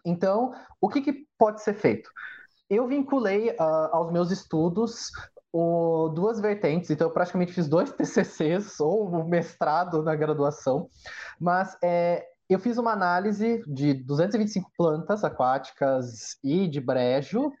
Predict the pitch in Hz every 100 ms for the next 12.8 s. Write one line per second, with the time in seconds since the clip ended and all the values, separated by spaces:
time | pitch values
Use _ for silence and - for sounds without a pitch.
0 | _ 127 131 - 156 156 135 139 131 139
1 | - 214 208 - - - 170 208 269 320
2 | 320 214 220 214 226 220 170 170 196 208
3 | - - _ - - - - 151 170 226
4 | 226 214 220 220 190 185 180 151 143 -
5 | 185 165 160 - - 170 156 156 180 170
6 | 185 - 156 156 180 175 175 160 156 156
7 | 156 139 156 180 190 - 151 165 170 170
8 | 190 180 180 185 - 185 190 170 185 196
9 | 143 117 120 127 - 175 175 - - 170
10 | 180 208 226 226 196 202 196 190 - 208
11 | 123 117 110 - _ _ - - - -
12 | - 165 180 180 175 175 175